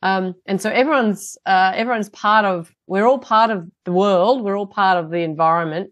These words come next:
We all need to, everyone, um, regardless of our role and our job, we need to start considering the impact on it, um, and, and the people and our longer term prosperity.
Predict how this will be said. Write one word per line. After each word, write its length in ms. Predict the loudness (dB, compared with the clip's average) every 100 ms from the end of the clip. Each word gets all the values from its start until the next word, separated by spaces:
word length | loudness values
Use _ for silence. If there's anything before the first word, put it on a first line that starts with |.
| _ _ _ _
We 280 | 0 2 4
all 220 | 4 2
need 420 | 2 2 0 -6
to, 320 | -8 -6 -6 -4
everyone, 580 | 0 2 2 0 -6 -10
um, 220 | -8 -4
regardless 520 | -2 2 4 4 2 0
of 80 |
our 180 | 0 0
role 460 | 2 2 2 2 2
and 260 | 0 -4
our 140 | -6 -6
job, 460 | -2 0 0 0 -4 _ _ _ _
we 160 | 2 4
need 220 | 4 2
to 60 | -2
start 300 | -2 -2 -2
considering 680 | -8 -4 -2 0 -2 -4 -4
the 160 | -4
impact 380 | -4 -4 -8 -8
on 120 | -8 -8
it, 100 | -12 _ -10
um, 260 | -8 -6 -6
and, 380 | -6 -6 -10 -10
and 160 | -6 -6
the 60 | -4
people 480 | -4 -4 -2 -4
and 260 | -4 -8 -8
our 220 | -6 -4
longer 260 | -4 -8 -10
term 220 | -10 -12
prosperity. 720 | -14 -16 -8 -6 -6 -8 -10